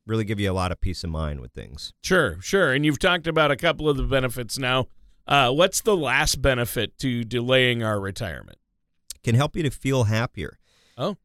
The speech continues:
Speaker 1: And, uh, n-, now here's where I'll go a slightly different direction than the article. I know many retirees who are very happy in retirement,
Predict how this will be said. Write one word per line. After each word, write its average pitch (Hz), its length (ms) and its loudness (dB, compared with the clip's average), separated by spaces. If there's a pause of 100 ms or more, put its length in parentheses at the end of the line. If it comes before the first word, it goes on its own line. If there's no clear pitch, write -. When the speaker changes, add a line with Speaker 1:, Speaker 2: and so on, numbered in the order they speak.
Speaker 1:
And, 95 280 -2
uh, 92 240 -2
n-, 110 160 -4
now 107 340 -2
here's 127 300 -4
where 127 160 0
I'll 120 100 0
go 120 220 0
a 107 40 0
slightly 127 440 0
different 123 340 -2
direction 107 480 0
than 101 120 0
the 101 120 0
article. 113 400 0
I 104 80 0
know 110 160 0
many 113 380 0 (320)
retirees 117 680 0
who 117 100 -4
are 104 80 0
very 120 360 0
happy 113 320 -2
in 98 80 0
retirement, 95 640 -2